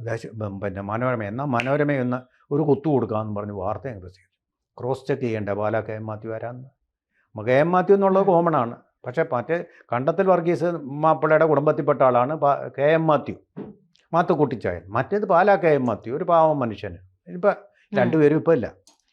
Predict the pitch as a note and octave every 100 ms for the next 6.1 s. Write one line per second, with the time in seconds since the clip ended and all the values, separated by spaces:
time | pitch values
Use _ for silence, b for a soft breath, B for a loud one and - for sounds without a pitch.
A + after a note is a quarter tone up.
0 | _ _ _ A2+ B2 D3 C3 G#2+ G#2+ A2
1 | G2+ G#2 F#2+ F#2+ G2 A2 D#3 F#3 C3 -
2 | D#3+ D#3 - G3+ - D3+ F#2 G2+ D3+ G#2
3 | G#2 F#2+ E2 - _ b b - F3+ F3+
4 | F3 D#3 C#3+ C3 A#2 C#3 B2 B2+ D3+ D3
5 | D3+ B2+ A#2 A#2+ B2 G#2+ - B2 B2 A#2+
6 | C3